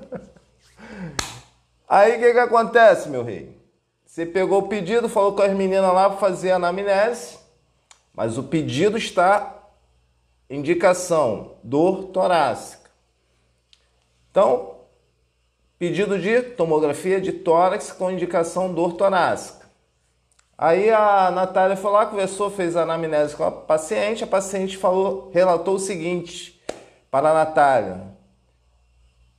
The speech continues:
Natália chegou, ó, "Eu sou a técnica Natália, vou fazer o exame da senhora." "Por que que a senhora tá realizando esse exame?" "Ah, minha filha, eu tô com uma dor no peito,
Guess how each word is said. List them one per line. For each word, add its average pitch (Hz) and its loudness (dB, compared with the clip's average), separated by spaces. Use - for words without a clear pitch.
Natália 143 2
chegou, 170 -2
ó, 156 6
"Eu 120 -2
sou 160 -2
a 123 2
técnica 135 -6
Natália, 175 -2
vou 131 -6
fazer 127 -4
o 127 -2
exame 127 -4
da 127 -2
senhora." 175 -2
"Por 214 -10
que 226 -2
que 220 -6
a 214 -2
senhora 180 -2
tá 170 0
realizando 123 0
esse 110 -10
exame?" 170 -4
"Ah, 233 0
minha 208 0
filha, 156 -2
eu 151 -2
tô 190 -2
com 185 -12
uma 185 0
dor 170 0
no 170 -8
peito, 190 -4